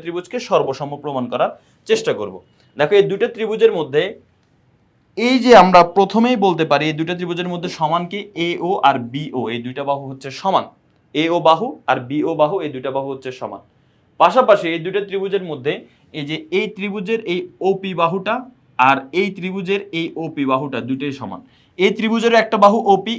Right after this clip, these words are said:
এই ত্রিভুজেরও একটা বাহু ওপি, তার মানে সমান। আচ্ছা,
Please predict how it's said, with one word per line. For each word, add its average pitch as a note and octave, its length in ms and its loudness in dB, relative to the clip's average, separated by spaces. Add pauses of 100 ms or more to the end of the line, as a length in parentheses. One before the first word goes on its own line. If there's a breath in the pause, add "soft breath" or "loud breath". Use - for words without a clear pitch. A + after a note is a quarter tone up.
(100)
এই F3 120 0
ত্রিভুজেরও E3+ 440 -6
একটা C3 220 -10
বাহু B2+ 220 -6
ওপি, - 160 -16 (720)
তার A#2 140 -6
মানে C3 120 -6 (100)
সমান। E3+ 200 0 (680)
আচ্ছা, - 200 -20